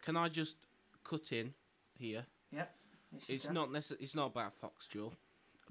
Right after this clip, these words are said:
Speaker 1: but if the people at home back me up, when I say people at home, I mean the people listening. I assume they're at home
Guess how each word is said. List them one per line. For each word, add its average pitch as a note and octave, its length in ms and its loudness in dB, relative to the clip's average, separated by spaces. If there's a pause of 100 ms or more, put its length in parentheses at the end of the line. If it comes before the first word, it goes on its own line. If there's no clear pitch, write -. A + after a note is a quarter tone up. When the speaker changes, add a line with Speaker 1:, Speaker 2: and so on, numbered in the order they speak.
Speaker 1:
but C3+ 340 4 (100)
if C#3 220 0
the C#3 100 -2
people C3+ 500 0
at - 100 -4
home B2 340 -2 (200)
back - 300 -6
me B2 160 -4
up, G#2+ 260 -10 (600)
when C#3+ 160 2
I C#3 60 2
say C#3 200 0
people - 380 -8
at A#2 60 -6
home, A#2 260 0
I A2+ 40 -2
mean A#2 160 -4
the A#2+ 60 -4
people B2+ 320 -6
listening. C3+ 480 -4
I C3 140 4
assume D3 480 0
they're B2 200 0
at - 80 -8
home B2 320 -6